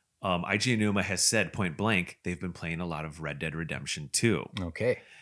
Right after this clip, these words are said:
Speaker 1: And they were, you know, somewhat inspired by some of the things happening there. I think there's a lot of things going on in Breath of the Wild. I think there's,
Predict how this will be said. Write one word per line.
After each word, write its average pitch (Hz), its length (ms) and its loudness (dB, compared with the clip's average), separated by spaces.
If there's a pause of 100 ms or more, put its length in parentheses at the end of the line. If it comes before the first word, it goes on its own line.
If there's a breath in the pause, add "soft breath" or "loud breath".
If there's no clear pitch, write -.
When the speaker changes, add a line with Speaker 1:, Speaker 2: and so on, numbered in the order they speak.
(120)
Speaker 1:
And 82 100 -4
they 82 60 -2
were, 82 220 -4
you 90 160 -2
know, 78 100 -4
somewhat 90 280 4
inspired 98 480 6
by 82 100 0
some 82 180 0
of 78 60 -6
the 78 60 -4
things 110 260 0
happening 76 320 -4
there. 73 100 -4
I 85 60 -2
think 120 120 2
there's 104 140 6
a 95 60 4
lot 107 160 8
of 110 60 2
things 95 180 2
going 90 180 0
on 87 100 0
in 87 60 0
Breath 87 220 0
of 90 40 -4
the 87 60 -2
Wild. 85 380 0
I 87 180 -4
think 90 160 -4
there's, 87 300 0